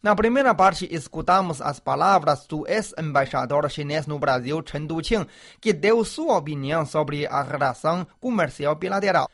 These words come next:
A seguir, outro participante do fórum, Aili Gadela, chefe do setor de promoção comercial e investimento da Embaixada do Brasil em Pequim, nos apresenta sua opinião sobre esse aspecto.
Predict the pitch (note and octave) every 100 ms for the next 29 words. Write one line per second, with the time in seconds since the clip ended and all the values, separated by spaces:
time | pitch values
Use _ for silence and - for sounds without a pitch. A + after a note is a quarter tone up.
0 | _ - F3+ G3+ F3+ G#3+ G3+ G3+ A#3 G#3
1 | E3+ F3+ C#3 D3 D3+ G3 F3 E3 E3 -
2 | F3+ F#3+ F3+ D3 E3 G#3 A3 A3 G#3+ E3
3 | F3 F#3+ D3 - - B3 B3+ G#3+ F#3 F#3
4 | F3 D#3 E3 G3 F#3 D#3+ - F3 E3+ G3+
5 | G#3+ E3+ - F3+ F3+ D#3+ C#3 D#3+ F3+ G3
6 | G3 G#3+ E3+ D3+ D#3+ G#3+ A3+ F3 C#3+ C#3
7 | C3 B2+ D#3+ F3 D#3+ C#3 B2+ C3+ B2+ E3
8 | E3 C#3+ C3+ - A3 A3 - - - -
9 | B3 C#4+ - E3 E3+ E3 A3 G#3 D3+ -
10 | - D4 E3+ D3 C3 D#3 E3 C3 D#3 D3
11 | D#3+ - A3+ A#3 - C3+ - C#3+ C3+ C3